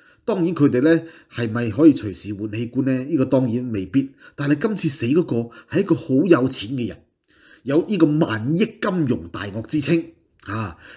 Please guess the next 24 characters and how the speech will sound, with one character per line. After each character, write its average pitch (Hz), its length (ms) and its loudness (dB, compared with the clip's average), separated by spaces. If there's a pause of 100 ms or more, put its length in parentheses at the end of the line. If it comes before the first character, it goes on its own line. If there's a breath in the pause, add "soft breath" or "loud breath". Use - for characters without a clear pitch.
佢 160 160 8
係 123 220 2 (260 loud breath)
中 226 220 0
國 156 260 -2
九 110 220 -2
大 110 220 -6
資 156 240 -2
本 110 180 -8
派 90 220 -10
系 80 60 -14 (440)
啊！ 127 340 -4 (440 loud breath)
噉 165 180 4
啊， - 20 8
人 107 220 0
稱 180 220 -2
中 190 340 2
植 139 100 -2
系 110 220 -4
掌 139 220 0
門 151 100 2
人 98 180 -8 (120)
解 90 260 0
植 - 160 2
坤 135 260 -4